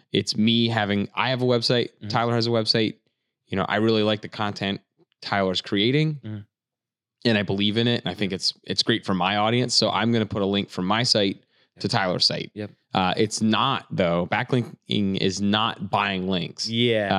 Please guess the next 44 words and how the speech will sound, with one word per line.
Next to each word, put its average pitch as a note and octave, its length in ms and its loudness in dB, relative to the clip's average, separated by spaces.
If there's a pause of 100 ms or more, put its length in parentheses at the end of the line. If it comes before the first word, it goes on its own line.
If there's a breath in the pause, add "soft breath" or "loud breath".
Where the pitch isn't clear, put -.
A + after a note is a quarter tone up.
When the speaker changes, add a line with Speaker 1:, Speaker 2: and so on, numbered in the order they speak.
(100)
Speaker 1:
Uh, - 40 0
kind A2+ 240 0
of G#2+ 100 0
in G#2+ 120 2
the G2+ 240 2
old A2 260 2
days A2+ 540 2
Speaker 2:
Yep. F#2+ 100 -4
Speaker 1:
of G2+ 160 -4
the, G#2 260 0
of G2+ 120 0
S G#2+ 240 -2
E G#2+ 100 2
O, G#2 300 0 (320 soft breath)
you G#2 120 2
could G2 140 0
go G2+ 220 2
and F#2+ 180 0
buy G2 160 0
a G2 60 -2
bunch G2+ 180 -2
of G2 60 0
links, G2+ 340 0
but F#2 300 -4
now G2 400 -2 (580 soft breath)
I B2+ 40 -2
think C3 180 2
most G#2+ 240 0
people G#2+ 240 0
realize G#2 380 2
that F#2+ 120 -2
that's F#2 180 -2
frowned F#2+ 280 0
upon. G2 540 -2
Speaker 2:
Yep. F#2+ 200 -12 (320)
Speaker 1:
Uh, E2+ 380 -2 (100)
in F#2+ 220 0
the F#2+ 140 -2
search G2 280 0
engine's G2+ 320 0
eyes, G2+ 340 2
you G2+ 120 2
will G2 160 2
get, G2 280 -2